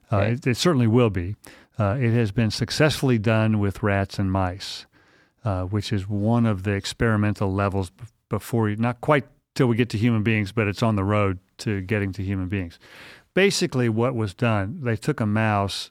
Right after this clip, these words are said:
Speaker 1: and harvested stem cells from the mouse's skin. Uh, and the, these, these sort, semi-like embryonic stem cells, which are what are called pluripotent, which means that they can be engineered under the right conditions to,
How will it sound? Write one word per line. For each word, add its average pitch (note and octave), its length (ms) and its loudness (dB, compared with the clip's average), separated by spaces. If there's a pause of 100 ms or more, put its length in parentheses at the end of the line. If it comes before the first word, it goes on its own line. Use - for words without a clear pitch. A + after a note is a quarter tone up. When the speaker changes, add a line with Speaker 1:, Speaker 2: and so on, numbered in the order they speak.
Speaker 1:
and A2 360 -4
harvested C3+ 720 0
stem D3 400 0
cells G2+ 480 0
from A2 280 -2
the G2+ 100 -2
mouse's G#2 560 -2
skin. F#2+ 720 -4 (1080)
Uh, F#2+ 240 -4 (120)
and G#2+ 340 0
the, G#2+ 200 -6
these, A2 420 -2 (280)
these G#2+ 400 -8 (180)
sort, D#3+ 420 -4
semi-like B2+ 1300 2
embryonic A#2+ 640 2
stem A2+ 320 -2
cells, F#2+ 420 -6
which G#2+ 220 -6
are G#2+ 140 0
what A2+ 160 0
are A2 60 -2
called G#2 280 -4
pluripotent, A#2+ 800 -2
which F#2+ 180 -10
means A#2+ 220 0
that G2+ 80 -12
they B2 160 -2
can A#2 160 -2
be A2 140 0
engineered A#2 580 0
under G#2+ 160 -4
the G#2 100 -4
right G#2 200 -2
conditions G2+ 560 -10
to, G#2 220 -8